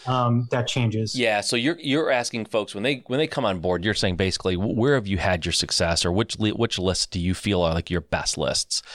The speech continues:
Speaker 1: Yep.
Speaker 2: Okay. Awesome. That makes sense. So does every list I give you get stacked, or do we stack 'em in groups? Like, "Hey, this is my equity list. I love this list." And you, you kinda stack that one. "And here's my Driving for Dollars list," stack it
Speaker 1: Every
Speaker 2: differently.
Speaker 1: On import, everything gets stacked on top
Speaker 2: Okay.
Speaker 1: of each other.
Speaker 2: Okay.
Speaker 1: So when you go to look at your leads, you can see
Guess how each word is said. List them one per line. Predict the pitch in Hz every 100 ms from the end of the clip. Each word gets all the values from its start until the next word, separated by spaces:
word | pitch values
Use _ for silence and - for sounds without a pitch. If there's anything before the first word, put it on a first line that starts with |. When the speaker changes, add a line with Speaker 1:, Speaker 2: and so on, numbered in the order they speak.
| - -
Speaker 1:
Yep. | 135
Speaker 2:
Okay. | 127 98 98 -
Awesome. | 123 - 101
That | 156
makes | 147
sense. | 101 98 - -
So | - 143
does | 101 117 - -
every | 117 156 180
list | 170 180 -
I | 190
give | 170 175
you | 180
get | 160 170 -
stacked, | - 147 160 165 - -
or | 113 107
do | 101 113
we | 101 101
stack | - 107 107 -
'em | 101
in | 92
groups? | 85 101 131 - - -
Like, | 101 87 -
"Hey, | 101
this | 107
is | 107
my | 95 87
equity | 98 - 117 110
list. | 110 107
I | 85
love | 87 98 98
this | 101 -
list." | 104 98 - -
And | 87
you, | 82 80
you | 92
kinda | - 92 85
stack | - 87 -
that | 110 110
one. | 92
"And | 87
here's | 104 90
my | 85
Driving | 92 85
for | 85
Dollars | 98 127 120
list," | 117 117
stack | - 98 95
it |
Speaker 1:
Every | 85
Speaker 2:
differently. | 160 98 101 - _ _ -
Speaker 1:
On | 170 202
import, | 180 185 - 196 190 190
everything | 160 156 147 139
gets | 127 117 -
stacked | - 123 120
on | 120
top | 117
Speaker 2:
Okay. | 120
Speaker 1:
of | -
each | 117 123
other. | 101 92
Speaker 2:
Okay. | 95 - 78
Speaker 1:
So | - 139
when | 139 151
you | 156
go | 160 151
to |
look | 151 143
at | 139
your | 135
leads, | 131 147 131 120
you | 139
can | 139
see | - 139